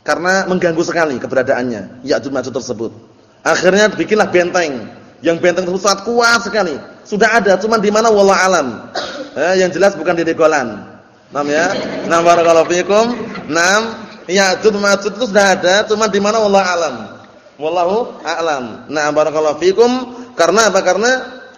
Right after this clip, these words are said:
Raja Dzulqarnain tersebut, eh, memang Allah Ta'ala berikan kekuatan dengan seizin Allah Subhanahu wa taala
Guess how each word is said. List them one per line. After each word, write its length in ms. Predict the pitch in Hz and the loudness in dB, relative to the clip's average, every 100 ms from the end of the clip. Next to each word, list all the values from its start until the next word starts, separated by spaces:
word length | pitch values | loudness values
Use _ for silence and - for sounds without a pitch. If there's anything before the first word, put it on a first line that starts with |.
| - | -6
Raja 320 | 190 190 190 | -2 2 2
Dzulqarnain 480 | 180 190 190 190 202 | 2 2 2 0 -2
tersebut, 720 | 185 254 233 208 190 - - - - - | 0 0 4 4 2 -4 -18 -20 -18 -8
eh, 480 | 156 202 233 - 185 | -4 -4 -6 -8 -4
memang 240 | 208 233 | 0 2
Allah 160 | 226 220 | 2 2
Ta'ala 240 | 214 233 | 2 2
berikan 240 | 196 226 240 | 4 2 2
kekuatan 880 | 233 233 269 226 185 185 196 - | 2 2 2 4 0 -2 -8 -10
dengan 160 | 139 175 | -6 -4
seizin 240 | 185 170 | -2 -2
Allah 240 | 180 180 175 | 0 0 -2
Subhanahu 320 | 160 170 170 | 0 0 2
wa 80 | 170 | 0
taala 340 | 170 185 233 | 2 2 2